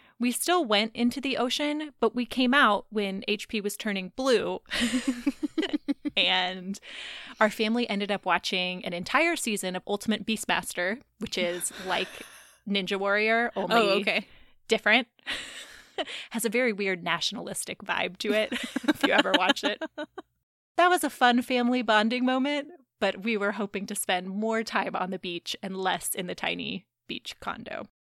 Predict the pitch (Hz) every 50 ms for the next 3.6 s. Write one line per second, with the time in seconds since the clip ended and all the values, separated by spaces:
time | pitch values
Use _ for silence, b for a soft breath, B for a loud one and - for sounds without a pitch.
0 | _ _ 233 233 254 294 302 - - 302 254 240 220 214 - 226 202 202 196 175
1 | 190 - 175 180 - - - - - - - _ _ _ _ - 214 - 247 262
2 | 269 277 247 254 247 - - 202 208 - 269 269 277 269 - - 240 269 - 311
3 | 285 - - 415 480 480 453 453 453 466 440